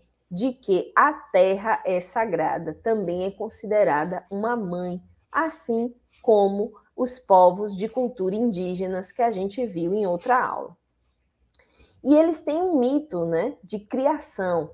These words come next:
Aliás, um só não, tem vários, né? Os povos africanos têm, assim, uma diversidade imensa de mitos de origem.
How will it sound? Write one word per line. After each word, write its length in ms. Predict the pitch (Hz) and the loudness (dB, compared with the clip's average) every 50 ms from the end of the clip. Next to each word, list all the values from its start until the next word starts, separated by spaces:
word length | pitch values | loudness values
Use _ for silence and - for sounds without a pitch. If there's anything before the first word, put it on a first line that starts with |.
| _ _ - _ | _ _ -20 _
Aliás, 300 | - 208 220 233 247 277 | -2 2 4 4 4 4
um 80 | 311 311 | 2 -2
só 260 | - - 370 - 466 | 0 2 2 4 4
não, 220 | 381 247 202 185 180 | 4 2 0 0 -2
tem 240 | - 294 320 453 | -4 -2 0 0
vários, 500 | 320 220 185 180 170 170 165 - 139 143 | 0 4 6 6 8 8 6 4 2 -4
né? 120 | 160 165 170 | -4 -4 -4
Os 120 | 185 - | -4 -6
povos 360 | - - 214 220 254 302 269 | 2 4 6 6 6 4 4
africanos 800 | 254 247 247 - 240 220 - - 180 180 185 196 214 247 - - - _ _ _ _ _ _ _ _ _ | 2 2 2 -2 -8 -12 -6 -4 -4 -2 -2 -2 -4 -4 -6 -10 -16 _ _ _ _ _ _ _ _ _
têm, 200 | - 233 240 240 | 4 4 6 6
assim, 240 | 240 247 247 - 254 | 4 2 -2 -2 -2
uma 160 | 233 233 233 | 0 0 0
diversidade 1120 | 226 202 254 330 392 330 254 240 262 254 - - - 247 202 202 196 196 196 190 202 - - _ _ | 0 0 2 2 2 4 4 4 4 2 -4 -8 -6 2 6 6 6 6 6 2 -4 -10 -14 _ _
imensa 800 | - 349 403 330 254 220 208 208 208 220 - - - 240 240 247 - _ _ _ _ _ _ _ - | 0 2 4 4 4 4 4 2 0 -2 -6 -6 -8 -8 -8 -8 -12 _ _ _ _ _ _ _ -10
de 480 | 180 165 180 220 220 226 240 226 - _ _ _ _ _ _ _ _ _ _ _ _ | -8 -4 -2 -2 0 0 -2 -4 -8 _ _ _ _ _ _ _ _ _ _ _ _
mitos 600 | - 202 220 247 269 269 262 - - 277 269 254 208 | -4 0 2 4 4 2 0 0 -2 0 0 0 -2
de 140 | 202 254 | 2 4
origem. 800 | 262 262 254 196 190 196 208 220 226 202 156 143 139 - - - | 6 6 6 4 2 0 -2 -4 -6 -6 -6 -8 -10 -12 -14 -20